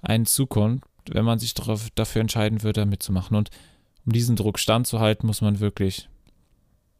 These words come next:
zwei Punkte erfüllen. Zwei Punkte, würde ich sagen, wenn man die erfüllt, dann kann man den Druck standhalten. Erstens, man braucht eine unglaublich emotionale Stabilität.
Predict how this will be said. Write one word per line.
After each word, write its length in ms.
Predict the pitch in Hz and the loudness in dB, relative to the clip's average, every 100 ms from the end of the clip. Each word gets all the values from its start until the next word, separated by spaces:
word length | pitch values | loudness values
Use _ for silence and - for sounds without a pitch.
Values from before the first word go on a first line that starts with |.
| _ - _ _ _ _ _ _ - - _ _ _ - _ - | _ -20 _ _ _ _ _ _ -18 -18 _ _ _ -20 _ -10
zwei 440 | - 107 101 101 | -4 2 4 2
Punkte 460 | 98 - 101 95 - | -2 -4 -4 -4 -6
erfüllen. 480 | 95 - 92 87 92 - _ _ | -6 -2 0 0 -6 -12 _ _
Zwei 280 | - - 113 | -6 0 0
Punkte, 480 | - 110 98 101 95 - _ _ _ _ - - _ _ _ _ - | 2 -2 0 -2 -2 -6 _ _ _ _ -20 -20 _ _ _ _ -8
würde 160 | 101 95 | -2 -2
ich 80 | - | 0
sagen, 300 | 95 95 - | -2 -2 -2
wenn 120 | 98 | 0
man 160 | 98 98 | 2 2
die 140 | 104 | 2
erfüllt, 400 | 110 - 104 101 | 0 0 -2 0
dann 240 | 98 101 104 | 0 -2 -2
kann 200 | - 98 | -2 0
man 160 | 98 | 0
den 140 | 95 95 | -2 -4
Druck 260 | - - | -10 -10
standhalten. 580 | - - 90 98 90 104 | -8 -4 -4 -4 -6 -4
Erstens, 680 | - - 104 - - - - _ _ _ _ _ _ _ _ _ _ _ - | -2 0 0 -2 -12 -14 -16 _ _ _ _ _ _ _ _ _ _ _ -6
man 160 | - 95 | -2 -2
braucht 300 | - 98 - | 0 -2 0
eine 220 | 104 104 | 0 2
unglaublich 600 | 110 101 101 - 98 - _ - | 2 2 0 0 -6 -8 _ -6
emotionale 720 | 110 110 104 - 101 98 95 | 0 0 0 -2 0 0 -2
Stabilität. 1000 | - 98 98 92 98 - - - - - | -4 -4 -4 -4 -4 -6 -10 -12 -16 -20